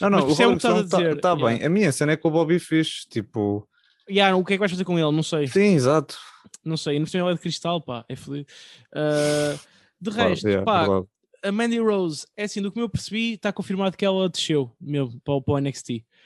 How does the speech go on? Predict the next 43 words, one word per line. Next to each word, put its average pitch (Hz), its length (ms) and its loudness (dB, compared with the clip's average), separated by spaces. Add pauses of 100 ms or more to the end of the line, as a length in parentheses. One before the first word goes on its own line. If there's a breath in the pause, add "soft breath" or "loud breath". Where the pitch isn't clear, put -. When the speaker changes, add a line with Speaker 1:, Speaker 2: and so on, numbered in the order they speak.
(400 soft breath)
Speaker 2:
Ah, 135 580 -2 (100)
desceu, 240 280 -4
pronto, 131 260 -8 (200)
uma 143 100 -10
coisa 139 160 -2
má, 117 180 -6
mas 143 300 -8
ela 170 180 2
tá 170 140 -2
no 165 100 0
N 156 80 -2
X 147 160 -6
T. 117 160 -4 (320 loud breath)
Eu 202 80 2
fico 208 240 -2
Speaker 1:
Uhum. 226 60 4
Speaker 2:
contente, 175 320 0
por 170 120 -8
um 160 80 -4
lado, 170 360 -6
apesar 185 340 -2
de 185 80 0
eu 180 80 2
acho 160 260 -2
que, 147 300 -6 (320 soft breath)
pronto, 160 240 0
ela 170 80 2
foi 185 140 -2
posta 190 240 -4
numa 185 80 -2
equipa 180 160 -4
com 185 100 -4
a 175 40 -2
Dana 175 180 0
Brooke 170 400 -2 (200)
e 170 440 -6 (420)
era 151 140 -2
uma 160 100 0
equipa 160 160 0
mais 151 180 -2
ou 147 40 -6
menos 151 120 -4
legítima. 151 600 -6